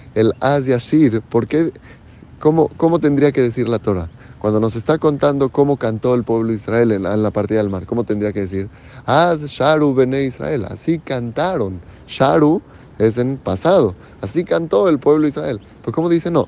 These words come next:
"Az Yashir Israel, Az Yashir Moshe Bnei Israel". Así van a cantar. ¿Cómo en futuro? Si me estás contando lo que ya pasó en la hora de la partida del mar, ¿por qué lo dice en futuro? Entonces la respuesta puede ser porque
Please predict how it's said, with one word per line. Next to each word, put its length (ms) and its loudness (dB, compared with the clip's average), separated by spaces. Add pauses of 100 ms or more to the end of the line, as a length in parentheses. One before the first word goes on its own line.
"Az 260 -2
Yashir 760 -4
Israel, 640 -8
Az 220 2
Yashir 340 -2
Moshe 300 -4
Bnei 260 -2
Israel". 440 -4 (440)
Así 320 -2
van 180 2
a 80 0
cantar. 640 0 (300)
¿Cómo 280 2
en 100 2
futuro? 440 2 (280)
Si 120 -4
me 60 4
estás 220 2
contando 380 2
lo 100 6
que 140 0
ya 120 2
pasó 300 -4
en 80 0
la 100 0
hora 120 2
de 80 2
la 80 2
partida 300 -4
del 120 -6
mar, 200 -8
¿por 200 -8
qué 220 -6
lo 140 -4
dice 220 -4
en 120 -8
futuro? 500 0 (760)
Entonces 240 -8
la 120 2
respuesta 800 0
puede 320 4
ser 320 0 (380)
porque 420 -2